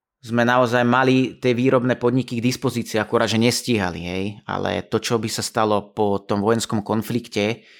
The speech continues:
je katastrofický scenár, hej. Keďže osem-, teda minimálne šesťdesiatpäť percent produkcie by ti odišlo, hej, by si proste mal obrovské problémy v absolútne každom segmente priemyslu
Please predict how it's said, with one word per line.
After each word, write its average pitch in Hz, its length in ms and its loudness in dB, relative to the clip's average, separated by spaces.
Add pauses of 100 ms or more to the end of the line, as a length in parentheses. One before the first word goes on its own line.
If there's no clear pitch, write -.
(200)
je 101 640 0 (400)
katastrofický 110 720 -4
scenár, 95 480 -4
hej. 95 320 -12
Keďže 104 240 -6
osem-, 117 400 -6 (240)
teda 104 240 -2
minimálne 117 400 2
šesťdesiatpäť 110 560 -6
percent 107 240 -4
produkcie 104 480 -4
by 101 80 -8
ti 101 320 -6 (600)
odišlo, 131 800 2 (160)
hej, 110 240 2
by 107 80 -4
si 101 400 -6
proste - 480 -4
mal 101 320 -2
obrovské 131 480 2
problémy 107 400 -2
v 104 80 -2
absolútne 104 400 -6
každom 110 320 -2
segmente 101 400 -2
priemyslu 101 640 -2